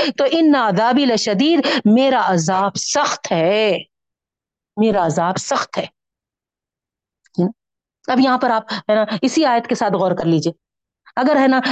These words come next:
الحمدللہ، الحمدللہ، الحمدللہ کی تسبیح کو اگر، اگر ہم، ہے نا، شکر گزاری کا، آ، انداز سمجھ لیں، ہے نا،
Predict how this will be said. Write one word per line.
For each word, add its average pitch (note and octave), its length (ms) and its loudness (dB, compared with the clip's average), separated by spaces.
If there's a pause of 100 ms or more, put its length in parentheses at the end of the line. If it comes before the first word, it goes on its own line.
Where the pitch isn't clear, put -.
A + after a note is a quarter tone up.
الحمدللہ، C4 320 2
الحمدللہ، A#3+ 380 4
الحمدللہ A3+ 480 4
کی A3+ 60 0
تسبیح G3 320 0
کو G#3+ 140 0
اگر، G#3+ 600 0
اگر G3+ 200 0
ہم، G3 180 2
ہے F#3+ 80 4
نا، F#3+ 140 0 (180)
شکر A3+ 260 0
گزاری G3 500 2 (920)
کا، F#3 380 0
آ، F3 400 0 (320)
انداز G3 300 2
سمجھ G3 340 0
لیں، F3+ 220 0 (640)
ہے G3 40 2
نا، C4 80 0